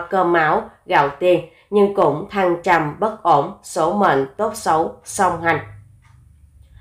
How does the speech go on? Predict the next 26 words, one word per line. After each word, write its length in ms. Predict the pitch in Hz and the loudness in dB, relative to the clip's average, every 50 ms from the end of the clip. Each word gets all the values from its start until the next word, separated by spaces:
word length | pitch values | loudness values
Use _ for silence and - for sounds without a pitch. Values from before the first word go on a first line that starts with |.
| - - - - - - | -20 -20 -20 -20 -18 -6
Sinh 280 | - - 240 220 220 | -2 2 2 2 4
vào 320 | 214 220 196 185 185 180 175 170 | 4 6 6 6 6 6 4 2
giờ 180 | 180 175 165 | 2 2 4
Mão, 360 | 165 165 160 143 135 139 165 190 - - | 4 4 2 2 2 2 0 -4 -6 -4
tức 160 | 254 269 262 - - _ | -4 -4 -4 -6 -8 _
từ 240 | - 202 190 180 180 | 0 2 4 4 4
năm 320 | 180 190 190 185 185 180 170 | 4 4 2 2 0 -2 0
giờ 300 | 185 180 170 170 165 160 160 | 2 4 4 4 4 2 0
đến 360 | - 165 160 160 185 202 202 - - | 0 0 0 0 0 -2 -6 -4 -2
bảy 280 | 180 160 127 131 156 160 | 0 0 0 -2 -4 -2
giờ. 200 | 170 175 170 160 143 - - - _ - - _ _ _ _ _ - | 0 2 2 0 0 -4 -12 -20 _ -20 -20 _ _ _ _ _ 0
Cuộc 260 | 202 196 196 190 - | 2 2 2 2 2
đời 280 | 208 208 208 202 190 190 - | 4 6 6 6 6 4 2
của 100 | - 180 | 0 0
người 280 | 220 226 214 202 190 190 - | 2 2 2 2 2 0 0
tuổi 180 | 165 175 208 | -2 0 0
Dậu 280 | 208 208 175 151 151 165 | 2 2 2 2 2 0
sanh 300 | 170 - 202 185 185 175 | -2 -2 -2 -2 -2 0
vào 320 | 180 190 175 170 160 156 151 | 0 2 4 4 4 2 2
giờ 160 | 175 170 160 | 0 0 2
Mão 380 | 151 165 156 143 143 165 180 - - | 2 2 2 2 2 0 -2 -2 -2
cũng 280 | 185 156 147 165 190 | -2 0 0 0 0
lên 240 | 208 202 196 180 165 | 2 2 2 2 2
xuống 440 | 156 - - 175 160 160 190 202 - - | 0 -2 -2 0 0 0 -2 -4 -6 -6
trắc 280 | 254 247 - - _ | -6 -6 -6 -8 _
trở. 300 | 202 185 156 143 143 170 | -2 0 0 0 0 -4